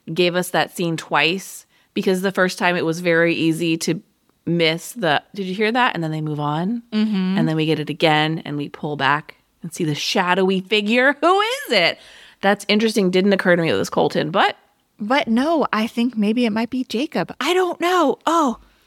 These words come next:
Speaker 2: this, so many questions.
Speaker 1: Hey friends, Megan here, and I had to add this emergency note to this podcast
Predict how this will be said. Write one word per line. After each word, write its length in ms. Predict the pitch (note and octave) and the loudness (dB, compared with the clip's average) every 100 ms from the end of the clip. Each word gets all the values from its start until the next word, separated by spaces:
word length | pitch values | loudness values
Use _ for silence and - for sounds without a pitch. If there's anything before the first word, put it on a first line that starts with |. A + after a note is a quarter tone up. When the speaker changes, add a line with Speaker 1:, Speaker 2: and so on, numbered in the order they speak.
| - | 0
Speaker 2:
this, 300 | B3+ - - | 0 0 -8
so 200 | - C4+ | -2 0
many 140 | A#3+ G3+ | 2 0
questions. 520 | E3+ - D3 F3 - _ _ - - - - - - - - - - - - - - - - | -2 -8 -8 -12 -14 _ _ -14 -6 0 2 2 2 2 0 -2 -4 -6 -8 -10 -12 -16 -6
Speaker 1:
Hey 120 | B3 | -2
friends, 400 | C4 A#3+ A3 A#3 - - | 0 2 0 -2 -8 -10
Megan 200 | F#3 F#3 | -8 -6
here, 300 | F#3+ F3+ F3 | -6 -6 -4
and 300 | F3 E3+ E3 - _ _ _ - | -4 -2 -4 -8 _ _ _ -2
I 160 | F3+ F#3 | 0 0
had 240 | F#3 F#3 | -2 -4
to 120 | F#3+ - | -6 -6
add 280 | D#3+ E3 D#3 | -6 -6 -6
this 200 | D#3+ - | -8 -6
emergency 640 | E3 D#3 D3+ D#3+ E3 F3 | -4 -4 -4 -6 -6 -6
note 340 | E3+ D#3 D#3 - | -4 -2 -4 -6
to 100 | F3+ | -8
this 160 | E3+ - | -8 -6
podcast 400 | F#3 F#3 F#3+ | -8 -4 -6